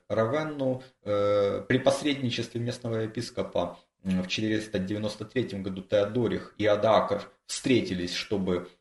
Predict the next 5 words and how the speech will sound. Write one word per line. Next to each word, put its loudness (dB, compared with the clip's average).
ну, -6
как -2
бы 0
подписать -2
перемирие 2